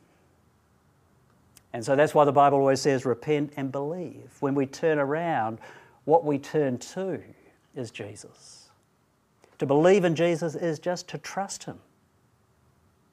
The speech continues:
To trust that He loves us. To trust that He came and He died in our place to clean up our mess.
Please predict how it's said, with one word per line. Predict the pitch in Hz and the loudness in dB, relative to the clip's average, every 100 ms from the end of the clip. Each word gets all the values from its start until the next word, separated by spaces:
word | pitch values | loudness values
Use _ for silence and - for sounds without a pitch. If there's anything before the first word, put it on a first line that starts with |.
| _ _ _ - | _ _ _ -14
To | 131 | -12
trust | - 180 180 | 0 0 0
that | 175 | -4
He | 170 | -4
loves | 165 175 - | -4 -6 -10
us. | - - - _ _ _ _ _ _ _ _ _ - - | -20 -20 -20 _ _ _ _ _ _ _ _ _ -20 -4
To | 165 | -4
trust | 156 - 196 202 - - | -2 2 2 2 -6 -2
that | 156 151 - _ _ _ _ _ | 0 0 -4 _ _ _ _ _
He | - 170 | -4 -4
came | 185 - 175 175 180 - | -4 -2 0 2 0 -4
and | 147 143 | -4 -2
He | 139 - _ - | -4 -10 _ -4
died | 151 165 175 180 175 151 _ _ _ _ _ _ _ _ _ _ - | 0 4 4 4 0 -6 _ _ _ _ _ _ _ _ _ _ -4
in | 147 151 | 0 2
our | 185 | 2
place | 190 160 - | 2 -2 0
to | 135 | -8
clean | - 190 190 | -4 -2 0
up | 170 | -2
our | 165 160 | -4 -6
mess. | 147 143 - - - | -8 -10 -16 -20 -20